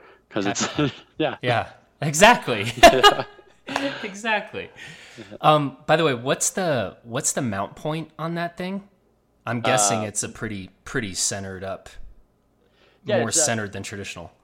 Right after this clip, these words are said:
Speaker 1: it's minus five from
Speaker 2: Okay.
Speaker 1: true center.
Speaker 2: Yeah.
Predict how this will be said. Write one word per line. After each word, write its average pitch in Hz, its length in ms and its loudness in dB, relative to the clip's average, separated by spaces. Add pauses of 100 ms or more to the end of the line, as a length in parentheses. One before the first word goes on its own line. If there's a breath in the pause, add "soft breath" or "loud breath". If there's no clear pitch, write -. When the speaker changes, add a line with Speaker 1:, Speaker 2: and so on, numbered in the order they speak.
(260)
Speaker 1:
it's 190 160 -6
minus 175 260 -4
five 95 240 -10 (580)
from 101 160 -10
Speaker 2:
Okay. 85 80 -10
Speaker 1:
true 120 140 -8
center. 90 300 -12 (540)
Speaker 2:
Yeah. 110 100 -10